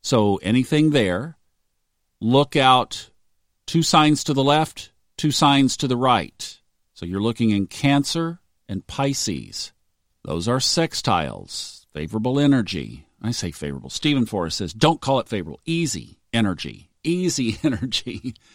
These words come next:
All right, look at the one next to it. That's Aquarius and Leo. You got any planets there?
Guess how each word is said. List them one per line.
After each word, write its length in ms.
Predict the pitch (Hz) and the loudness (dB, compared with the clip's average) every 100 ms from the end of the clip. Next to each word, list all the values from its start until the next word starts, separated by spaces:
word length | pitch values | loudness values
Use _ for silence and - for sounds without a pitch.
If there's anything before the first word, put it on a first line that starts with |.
| _ _ _ | _ _ _
All 80 | - | 2
right, 280 | 120 147 - | 4 4 2
look 200 | 127 135 | 0 2
at 100 | 151 | 2
the 80 | 143 | 2
one 280 | 143 151 143 | 4 6 6
next 380 | 156 - - - | 4 0 -6 0
to 160 | 143 | 2
it. 160 | 143 160 _ | 2 0 _
That's 220 | - 80 101 | -10 -8 -10
Aquarius 1120 | - - 123 131 135 147 160 - - - - | -8 0 2 4 2 0 -2 -6 -6 -10 -14
and 160 | 101 107 | -4 0
Leo. 600 | 123 156 120 95 98 123 | 2 2 4 2 0 -4
You 140 | 123 90 | -8 -4
got 180 | 101 101 | -2 2
any 160 | 113 | 2
planets 500 | 104 127 123 123 - | 0 0 2 0 -2
there? 420 | 120 127 156 190 | 0 0 0 -4